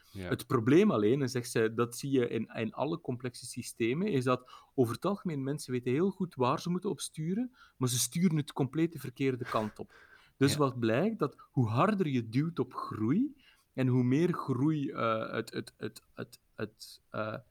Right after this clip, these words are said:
Speaker 2: ja, het ultieme ding is om na te streven, hoe harder dingen groeien, hoe meer ze kapot maken. Dus de
Speaker 1: Ja.
Speaker 2: enige manier om met, om, om, je,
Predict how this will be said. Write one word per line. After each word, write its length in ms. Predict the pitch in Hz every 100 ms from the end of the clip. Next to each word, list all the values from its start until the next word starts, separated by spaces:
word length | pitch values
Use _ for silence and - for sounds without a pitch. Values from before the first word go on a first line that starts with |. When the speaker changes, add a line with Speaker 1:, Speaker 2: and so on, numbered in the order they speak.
| _ _
Speaker 2:
ja, 180 | - 117
het 240 | 110 - -
ultieme 880 | 131 117 - 175 185 160 139 131 123
ding 280 | - 107 139
is 120 | 139
om 160 | - 113
na 180 | 110 135
te 120 | 160
streven, 580 | - 147 147 156 185 214 - -
hoe 240 | - 131 110
harder 480 | 135 180 165 131
dingen 280 | 120 143 123
groeien, 600 | - 117 117 151 196 240 -
hoe 240 | 117 120
meer 400 | 120 120 147 165 - 113
ze 160 | 131
kapot 380 | - - 135 -
maken. 460 | 113 101 117 131 - - - -
Dus 120 | 120
de 80 | 156
Speaker 1:
Ja. 60 | 160
Speaker 2:
enige 320 | 202 214 175
manier 540 | 135 127 135 139 139 -
om 340 | 127 123 120 - _ _
met, 360 | - 120 123 - -
om, 220 | 135 135
om, 200 | 131 143
je, 180 | 147